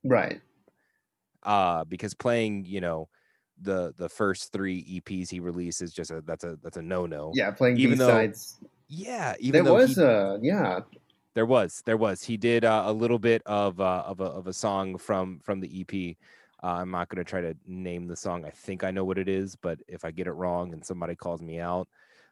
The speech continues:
Speaker 2: uh, somebody being Oscar Castillo, I'm gonna be super disappointed
Speaker 1: <laughs> I'm
Speaker 2: in
Speaker 1: forgetting.
Speaker 2: myself.
Speaker 1: Just edit
Speaker 2: I
Speaker 1: it
Speaker 2: think
Speaker 1: in
Speaker 2: it's,
Speaker 1: post.
Speaker 2: like, Glass Tables or something like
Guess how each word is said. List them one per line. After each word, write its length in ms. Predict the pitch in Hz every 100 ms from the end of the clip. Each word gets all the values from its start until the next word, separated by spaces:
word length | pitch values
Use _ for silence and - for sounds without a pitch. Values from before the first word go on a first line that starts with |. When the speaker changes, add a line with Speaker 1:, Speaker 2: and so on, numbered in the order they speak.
| _
Speaker 2:
uh, 200 | 78 78
somebody 380 | - 85 82 82
being 220 | 80 80
Oscar 280 | 80 80 90
Castillo, 420 | - 80 - 87
I'm 60 | 82
gonna 100 | 78
be 80 | 76
super 260 | - 82 76
disappointed 560 | - - - 175 170
Speaker 1:
<laughs> 80 | 165
I'm 140 | 160 160
Speaker 2:
in 20 |
Speaker 1:
forgetting. 400 | 156 135 127 120
Speaker 2:
myself. 840 | 113 - - - 76 87 110 -
Speaker 1:
Just 180 | 143 139
edit 220 | 147 127
Speaker 2:
I 40 | 127
Speaker 1:
it 60 |
Speaker 2:
think 140 | 117 139
Speaker 1:
in 20 |
Speaker 2:
it's, 140 | 135
Speaker 1:
post. 20 | 131
Speaker 2:
like, 220 | 110 87
Glass 640 | 101 101 104 120 - - -
Tables 800 | 110 113 117 120 135 127 135 131
or 80 |
something 360 | 135 143 139 139
like 140 | 139